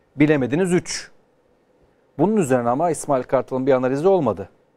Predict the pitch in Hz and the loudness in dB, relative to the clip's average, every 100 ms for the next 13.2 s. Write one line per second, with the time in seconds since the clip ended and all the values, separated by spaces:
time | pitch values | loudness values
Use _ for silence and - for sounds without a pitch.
0 | _ _ _ _ _ _ _ - 101 98 | _ _ _ _ _ _ _ -6 -4 -2
1 | 95 - 139 151 147 - 135 131 - 175 | -4 -2 0 2 0 -2 -6 -4 -4 -6
2 | - 117 120 185 202 196 202 185 139 123 | -2 -2 -2 -2 0 4 4 4 2 -4
3 | 113 - 104 90 - _ _ _ _ _ | -6 -4 -4 -4 -10 _ _ _ _ _
4 | _ - 110 127 - 127 127 131 135 117 | _ -8 -6 -4 0 0 0 -2 -2 -4
5 | 117 110 113 117 117 117 117 117 139 120 | -8 -10 -6 0 0 0 -2 -4 -4 -4
6 | 180 214 151 131 127 135 127 - _ _ | -2 0 2 2 2 2 0 -8 _ _
7 | _ - 131 - 156 147 165 165 185 185 | _ -8 -4 0 0 0 -2 -2 0 0
8 | 143 127 123 117 117 110 110 135 113 127 | 2 0 2 0 0 0 2 0 0 -2
9 | 160 156 151 - 156 139 123 117 117 127 | -2 0 -2 0 2 2 0 -4 0 0
10 | 117 110 95 - _ 135 202 202 - _ | 0 -2 -4 -6 _ -2 0 -2 -6 _
11 | 160 160 160 165 143 117 110 104 104 101 | 2 2 0 0 0 0 -4 -2 -4 -2
12 | 104 98 98 123 123 135 185 156 151 175 | -4 -4 -4 0 0 -2 -2 0 2 2
13 | 160 98 | -2 -4